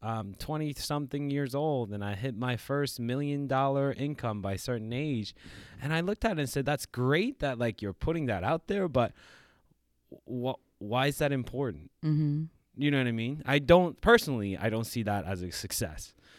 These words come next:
Speaker 1: I know a lot of people do. A lot of people tend to, like, lean towards materialistic thing to say, "Hey, I'm successful,"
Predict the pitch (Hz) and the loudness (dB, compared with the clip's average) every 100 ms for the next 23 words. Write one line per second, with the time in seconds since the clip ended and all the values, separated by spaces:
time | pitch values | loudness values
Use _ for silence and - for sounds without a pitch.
0 | - - 139 127 107 107 101 - 101 90 | -10 0 4 6 6 4 2 -2 -8 -4
1 | 90 127 127 90 87 98 98 92 104 98 | -2 0 2 0 -2 0 -2 -2 -6 -6
2 | 98 92 92 - 95 90 90 87 95 95 | -8 -6 -8 -8 -8 -4 -6 -6 -6 -4
3 | 92 104 92 92 87 107 98 98 110 - | -4 -4 -2 -4 -4 -4 -2 -2 -2 -6
4 | 107 - 98 - 92 104 95 113 107 92 | -10 -8 -8 -8 -6 -4 -4 -2 -2 -2
5 | - - - 87 - 82 78 | -6 -8 -10 -8 -10 -12 -18